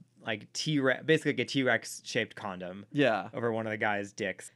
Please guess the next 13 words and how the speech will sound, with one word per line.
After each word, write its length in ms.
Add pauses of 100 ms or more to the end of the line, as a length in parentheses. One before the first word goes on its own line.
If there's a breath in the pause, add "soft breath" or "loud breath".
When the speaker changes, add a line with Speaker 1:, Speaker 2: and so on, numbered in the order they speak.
Speaker 1:
And 180
in 120
stop 360
motion 380
style, 580
had 280
him 180
going 320
through 160
a 40
city 280
like 180
Godzilla, 600